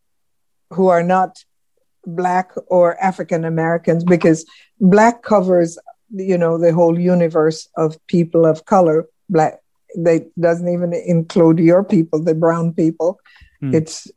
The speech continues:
Speaker 1: it's so, but it covers, so, so it, I think that, and, and anyone can preach Black. But anyway, in terms of, uh, say,
Speaker 2: Narrative.
Speaker 1: say it again.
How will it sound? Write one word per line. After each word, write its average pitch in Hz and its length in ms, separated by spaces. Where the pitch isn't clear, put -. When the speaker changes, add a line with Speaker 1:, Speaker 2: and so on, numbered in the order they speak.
Speaker 1:
it's - 200
so, 160 400
but 165 240
it 175 200
covers, 175 680
so, 170 560
so 160 480
it, 170 320
I 170 120
think 165 340
that, 160 220
and, 170 320
and 170 260
anyone 170 500
can 160 240
preach 156 400
Black. 147 320
But 202 260
anyway, 202 460
in 214 220
terms 240 520
of, 196 480
uh, 208 200
say, 226 320
Speaker 2:
Narrative. 147 460
Speaker 1:
say 233 60
it 214 80
again. - 120